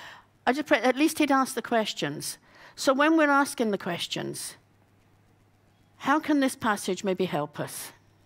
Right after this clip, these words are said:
Those of you who know me, I need to have some sort of practical outcome. I love people who give me these intellectual debates and all the academic stuff. It's fantastic,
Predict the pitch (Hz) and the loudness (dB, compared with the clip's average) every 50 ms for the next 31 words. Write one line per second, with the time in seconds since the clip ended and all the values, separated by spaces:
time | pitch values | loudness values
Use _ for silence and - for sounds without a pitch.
0 | _ _ _ _ _ _ _ _ _ _ _ _ _ _ - - - _ _ _ | _ _ _ _ _ _ _ _ _ _ _ _ _ _ -20 -20 -20 _ _ _
1 | 226 240 247 220 240 220 220 214 202 202 202 202 214 220 233 233 233 233 226 220 | 4 4 4 4 2 2 2 2 4 4 4 6 6 4 4 4 2 2 2 2
2 | 220 - - - - - - _ - - - - - _ - - 233 247 240 233 | 0 -2 -8 -14 -16 -20 -20 _ -20 -20 -20 -20 -20 _ 0 2 2 4 4 2
3 | 233 226 - 226 202 190 185 - - 196 190 - 190 185 185 - - 165 - - | 0 0 -2 0 0 0 -2 0 -2 -4 -2 -2 -2 -4 -2 -2 -2 -4 -2 -4
4 | - 160 - 165 151 151 143 - - - 139 131 - - _ _ _ _ _ _ | -8 -4 -4 -2 -2 -2 -4 -4 -6 -6 -6 -6 -8 -12 _ _ _ _ _ _
5 | _ _ - - - - _ _ _ _ 190 185 190 190 180 185 196 208 185 - | _ _ -20 -20 -20 -20 _ _ _ _ -2 0 0 0 -2 -2 -2 -2 -4 -6
6 | - - - 202 - - 185 185 190 175 - 185 165 170 175 175 160 175 170 165 | -8 -4 -4 -4 -2 -2 -2 0 0 0 0 -2 -2 -2 -4 -2 0 0 -2 0
7 | 175 175 170 - 196 170 180 170 - - - - 175 175 175 - - 180 175 160 | -2 -4 -4 -4 -4 -4 -4 -4 -6 -6 -4 -4 -4 -4 -4 -8 -8 -10 -8 -6
8 | - 190 185 180 180 - - - - 175 170 165 - - - - - - - - | -4 -2 -2 -2 -2 -4 -6 -8 -4 -4 -6 -6 -6 -10 -18 -20 -20 -20 -20 -8
9 | - 180 185 185 190 - - - - 202 156 190 202 196 185 - - - - 185 | -6 -4 -2 -2 -2 -4 -4 -4 -6 -6 -4 -4 -4 -4 -4 -6 -8 -8 -6 -8
10 | - - - 214 - - - - - - - - 202 185 165 - - 185 190 - | -8 -6 -8 -8 -6 -6 -8 -8 -8 -6 -6 -6 -6 -6 -8 -6 -6 -6 -6 -6
11 | - - 165 - - - | -6 -6 -8 -8 -10 -14